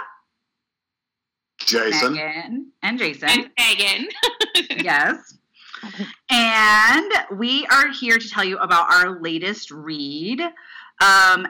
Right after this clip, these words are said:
Speaker 2: as you know, we read books together all the time, and sometimes we read a book that is Jason's favorite or Megan's favorite or my favorite, but sometimes we read whole series together. Um, and we read, like,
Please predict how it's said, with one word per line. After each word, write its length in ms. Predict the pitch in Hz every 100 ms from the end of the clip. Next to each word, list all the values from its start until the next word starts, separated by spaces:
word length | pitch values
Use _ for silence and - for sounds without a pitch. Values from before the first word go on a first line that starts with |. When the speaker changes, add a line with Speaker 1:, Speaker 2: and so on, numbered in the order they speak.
| -
Speaker 2:
as 240 | 180 214
you 100 | 302
know, 300 | 349 254 247 240
we 100 | 226
read 220 | 202 196
books 220 | 185 -
together 340 | 220 196 185 -
all 120 | 160
the 80 | 262
time, 540 | - 190 180 175 175
and 160 | - 175
sometimes 380 | 208 233 262 262
we 120 | 262
read 640 | 214 220 214 214 208 - -
a 60 |
book 320 | 190 190 185
that 280 | - 151 160
is 240 | 165 160 -
Jason's 380 | 302 330 294 269
favorite 300 | 208 202 147
or 40 |
Megan's 280 | 180 269 269
favorite 280 | - 170 151
or 40 |
my 160 | 170 233
favorite, 380 | 233 208 202 196 -
but 120 | 190
sometimes 560 | - 359 - 302 269 214
we 420 | 214 220 220 214 185
read 280 | 208 196 196
whole 440 | 185 220 220 220
series 880 | 220 208 185 151 101 - - - - _ _ _ _
together. 580 | - 185 151 120 95 107 - - - - -
Um, 300 | 165 170 165
and 120 | -
we 80 | 180
read, 320 | 165 170 160
like, 220 | 160 151